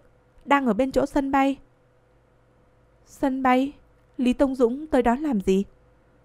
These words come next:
Chẳng lẽ ông ta là tiểu đoàn trưởng của đơn vị dự bị nên phải đi trước à?" Cô nghi ngờ đi theo Nghiêm Hoài Vũ về phía sân bay.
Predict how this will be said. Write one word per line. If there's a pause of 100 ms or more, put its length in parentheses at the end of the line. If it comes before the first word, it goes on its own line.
(260)
Chẳng
lẽ (280)
ông
ta
là
tiểu
đoàn
trưởng
của
đơn
vị
dự
bị (340)
nên
phải
đi
trước
à?" (1600)
Cô
nghi
ngờ
đi
theo
Nghiêm
Hoài
Vũ
về
phía
sân
bay.